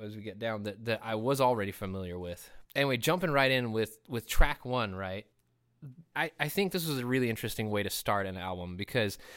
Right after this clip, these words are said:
especially giving the departure that they're about to make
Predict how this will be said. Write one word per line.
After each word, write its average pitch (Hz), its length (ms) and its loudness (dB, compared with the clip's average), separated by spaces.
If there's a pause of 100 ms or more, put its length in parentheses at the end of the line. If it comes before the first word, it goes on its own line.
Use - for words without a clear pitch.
(120)
especially 156 800 2 (320)
giving 160 300 2
the 139 80 2
departure 160 920 6
that 120 340 -2
they're 127 180 4
about 127 280 2
to 120 100 -6
make 110 440 -2